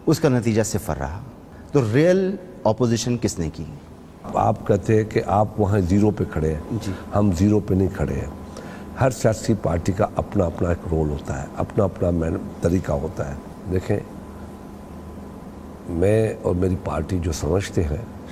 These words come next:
Speaker 2: शायद आपकी सोच वो ना हो। मैं गलत हूँ, मेरी पार्टी गलत है, आप ठीक
Speaker 1: बिल्कुल
Speaker 2: हैं।
Speaker 1: हो सकता है, बिल्कुल हो
Speaker 2: आप
Speaker 1: सकता है। मैं
Speaker 2: ठीक
Speaker 1: वो
Speaker 2: हैं।
Speaker 1: बात नहीं समझ रहा हूँ
Speaker 2: नहीं समझ
Speaker 1: जो आप कर रहे हैं, वही समझना
Speaker 2: हम
Speaker 1: चाह रहा
Speaker 2: अगर,
Speaker 1: हूँ।
Speaker 2: हम अगर कोर्ट में जाएं,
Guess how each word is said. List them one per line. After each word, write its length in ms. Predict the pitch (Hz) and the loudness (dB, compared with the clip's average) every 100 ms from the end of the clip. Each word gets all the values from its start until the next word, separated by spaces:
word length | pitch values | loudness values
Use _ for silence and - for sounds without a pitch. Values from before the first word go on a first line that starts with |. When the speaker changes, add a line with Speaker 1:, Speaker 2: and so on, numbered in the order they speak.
| - | -6
Speaker 2:
शायद 260 | - 95 95 - | 0 2 0 -4
आपकी 340 | 90 87 - 95 | -2 -2 -2 -4
सोच 280 | - 98 95 | -2 -4 -4
वो 220 | - 85 85 | -4 -2 -2
ना 140 | 73 | -2
हो। 80 | 67 - - - - - - - - - | -6 -10 -14 -14 -14 -14 -14 -16 -6 2
मैं 180 | 123 127 | 4 6
गलत 280 | 107 78 - | 4 0 -6
हूँ, 120 | - - - - - - - | -8 -8 -12 -14 -14 -10 2
मेरी 120 | 117 | 4
पार्टी 360 | 120 101 95 127 | 4 4 4 4
गलत 280 | 98 73 67 | 2 0 -2
है, 60 | - | 0
आप 280 | - 131 - | 2 2 2
ठीक 100 | 127 | 2
Speaker 1:
बिल्कुल 240 | 151 170 | 4 4
Speaker 2:
हैं। 20 | |
Speaker 1:
हो 60 | 113 | 2
सकता 300 | - - 110 | -2 -6 -6
है, 140 | 120 | 0
बिल्कुल 240 | 143 156 175 | 2 4 4
हो 60 | |
Speaker 2:
आप 80 | 143 | 6
Speaker 1:
सकता 100 | 190 | 4
है। 40 | |
मैं 60 | 170 | 4
Speaker 2:
ठीक 20 | |
Speaker 1:
वो 60 | 165 | 6
Speaker 2:
हैं। 100 | 156 | 4
Speaker 1:
बात 160 | 151 | 4
नहीं 100 | 135 | 2
समझ 260 | 131 104 92 | 2 2 2
रहा 80 | 92 | 0
हूँ 100 | 101 | -2
Speaker 2:
नहीं 100 | 131 | -2
समझ 220 | - - | -2 0
Speaker 1:
जो 80 | 113 | 4
आप 160 | 113 - | 4 4
कर 100 | 90 | 0
रहे 120 | 85 | -2
हैं, 80 | 85 - - - | -4 -8 -12 0
वही 160 | 143 175 | 4 6
समझना 220 | 180 147 | 6 4
Speaker 2:
हम 200 | 185 113 | 4 2
Speaker 1:
चाह 80 | 120 | 4
रहा 100 | 131 | 4
Speaker 2:
अगर, 80 | 127 | 2
Speaker 1:
हूँ। 100 | - | -4
Speaker 2:
हम 360 | - 120 113 | -2 2 2
अगर 260 | 101 90 87 - - - - - - - - | 2 2 0 -2 -10 -14 -14 -14 -14 -12 0
कोर्ट 260 | 107 120 117 | 2 4 2
में 160 | 101 | 2
जाएं, 240 | 80 73 | 0 -4